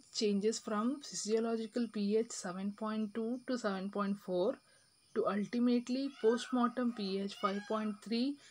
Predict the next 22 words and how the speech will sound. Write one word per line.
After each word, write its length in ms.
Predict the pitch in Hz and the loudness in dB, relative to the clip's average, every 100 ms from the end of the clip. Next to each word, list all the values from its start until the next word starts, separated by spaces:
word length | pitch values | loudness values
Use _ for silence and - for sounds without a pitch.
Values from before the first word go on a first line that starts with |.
| - - - | -20 -4 -2
to 120 | 240 | 0
five 300 | 226 190 196 | 2 0 0
point 240 | 196 196 | -2 -2
five 360 | 202 185 170 214 | -2 -2 -2 -2
in 340 | - 226 277 320 831 - | 0 2 2 -2 -12 -4
twenty-four 580 | 202 180 202 - 202 214 | -2 0 -2 0 2 4
hours. 500 | 202 175 165 - - - - - | 2 0 -2 -6 -8 -18 -20 -14
So 160 | - 220 | -6 -6
this 380 | 180 269 285 - | 0 0 0 -2
has 240 | 254 247 - | 0 0 0
profound 580 | 202 196 208 214 247 | -2 0 0 2 2
effect 500 | - 202 220 208 - 170 | 0 -2 -2 -4 -8 -6
on 300 | 190 196 202 | -2 0 0
muscle 320 | 196 254 240 | 0 -2 -2
protein 460 | - 202 190 208 190 | 0 -2 0 -2 -2
of 200 | 185 - | -6 -6
meat. 440 | 185 180 202 240 - - - - _ | -4 -2 -2 -4 -8 -14 -20 -20 _
Usually 540 | 208 214 226 220 220 208 | 0 2 2 2 0 0
glycolysis 880 | 208 202 202 254 254 247 269 247 - | 2 0 4 4 4 0 -4 -6 -4
ceases 520 | 247 262 269 269 - 185 | -2 0 -2 -4 -4 0
even 360 | 214 240 269 | 0 2 0
before 460 | 214 202 202 202 | 0 0 2 4